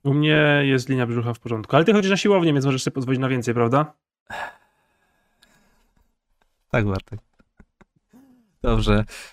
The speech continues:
Speaker 2: Bartek, od czego byśmy mogli dzisiaj rozpocząć? Może zacznijmy, e, nie, jak-, jakieś prezenty dostałeś? Coś się byś mógł pochwalić?
Speaker 1: Tak, dostałem prezenty,
Speaker 2: Jakie dostałeś
Speaker 1: y,
Speaker 2: prezenty, Bartek?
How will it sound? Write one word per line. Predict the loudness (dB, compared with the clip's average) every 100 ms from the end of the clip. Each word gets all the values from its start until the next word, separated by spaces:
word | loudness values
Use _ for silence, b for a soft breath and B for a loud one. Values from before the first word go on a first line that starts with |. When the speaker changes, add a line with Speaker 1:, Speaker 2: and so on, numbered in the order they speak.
| B 2
Speaker 2:
Bartek, | 4 4 2 2 2
od | 0 2
czego | 4 6 4 4
byśmy | 2 4 4
mogli | 4 4
dzisiaj | 2 4 2
rozpocząć? | 2 2 2 4
Może | 4 4
zacznijmy, | 4 4 4 4 4 4
e, | 4
nie, | 4 2 0 0 0
jak-, | 0
jakieś | 0 -2 0
prezenty | 2 4 2 2
dostałeś? | 0 4 4 4 0 -4 -12 _ 0
Coś | 2
się | 4
byś | 4 2 2
mógł | 2
pochwalić? | 0 2 2 4 0 -4 -8 _
Speaker 1:
Tak, | 2 2 2
dostałem | 2 4 4 4 2
prezenty, | 2 4 2 4 4 6
Speaker 2:
Jakie | 8 8 8
dostałeś | 8 6 6 8
Speaker 1:
y, | 8
Speaker 2:
prezenty, | 8 6 4 4
Bartek? | 4 4 2 0